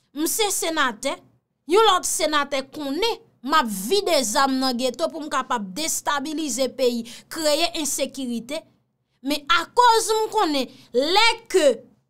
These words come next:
Senatè sa a vide zam, moun ap mouri. Ebyen, sa pral montre ke prezidan an pa gen kapasite pou l dirije. Donk, lè konsa m kite senatè a fè l. M pa denonse, okontrè, nou chita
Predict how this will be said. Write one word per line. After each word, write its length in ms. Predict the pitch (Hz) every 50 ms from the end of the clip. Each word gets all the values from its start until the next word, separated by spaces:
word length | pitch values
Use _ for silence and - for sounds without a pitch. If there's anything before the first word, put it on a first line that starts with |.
| _ -
Senatè 560 | - - - 370 359 370 339 320 - 302 294 285
sa 220 | - - 302 262 247
a 60 | 220
vide 300 | 220 277 339 320 339 311 285 247
zam, 260 | 214 277 247 254 262
moun 240 | 269 277 277 285 277
ap 140 | 254 262 -
mouri. 460 | 285 285 302 285 262 240 226 226 220 208 - -
Ebyen, 420 | - 294 302 247 254 277 269 262 240
sa 220 | - - 320 285 -
pral 320 | 269 269 285 277 269 269
montre 540 | 269 285 330 311 277 240 226 269 262 262 254
ke 140 | 262 277 254 -
prezidan 760 | 233 247 247 247 - 240 269 226 202 - 247 240 240 233 226
an 80 | 226 - - - -
pa 160 | - - 302 294
gen 220 | 285 285 277 285
kapasite 720 | - 302 262 - - 277 269 - - 294 262 - 247 233 226
pou 160 | 226 233 226
l 80 | 220 214
dirije. 560 | 190 196 233 220 208 208 196 175 - 359 403 415 403 - _ _ _ _ _ _ _ _ _ _ _ _ _ _ _ _ _ _ _ _ _ _ -
Donk, 320 | 202 254 269 294 - - - _ -
lè 140 | 233 254 254 247
konsa 380 | 262 262 233 - - 349 320 - _ _ -
m 140 | 269 285 285
kite 460 | - 330 302 - - - - 403 381 -
senatè 560 | - 381 339 330 311 285 262 262 - 247 233
a 100 | 226 214 208
fè 160 | - 311 311
l. 100 | 330 311 - - - - 330
M 100 | 330 269
pa 160 | - 311 320 285
denonse, 540 | 277 285 269 262 247 240 - - 330 320 294
okontrè, 440 | 285 277 277 269 277 262 311 311 294
nou 100 | 269 269
chita 320 | 262 - 294 269 - 277